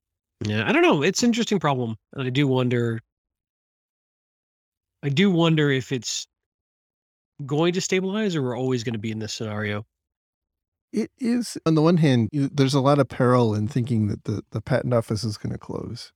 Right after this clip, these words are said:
Speaker 2: But on the
Speaker 1: <laughs>
Speaker 2: other hand, how much i-, more innovation, like, how many more features does your, your word processor need? Your
Speaker 1: Apparently
Speaker 2: spreadsheet?
Speaker 1: lots.
Speaker 2: Well, I,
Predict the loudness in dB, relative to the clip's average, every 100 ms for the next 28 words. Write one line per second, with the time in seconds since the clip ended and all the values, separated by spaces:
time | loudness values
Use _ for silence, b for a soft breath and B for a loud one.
0 | 0 4 4 4 4 2 2 0 -2 -4
1 | -8 -12 -4 0 2 2 0 -2 -10 -12
2 | -10 -10 -4 0 0 0 0 0 0 0
3 | 0 -4 -4 -4 -6 -4 0 0 2 0
4 | 0 -2 -4 -4 -6 -6 -6 -6 -4 -2
5 | 0 0 -2 -4 -2 -4 -4 -8 -10 -10
6 | -14 -12 -10 -8 -10 -10 -16 _ _ _
7 | _ _ _ _ -8 0 2 4 4 4
8 | 6 4 4 -4 -12 -14 _ _ _ _
9 | _ 4 4 6 2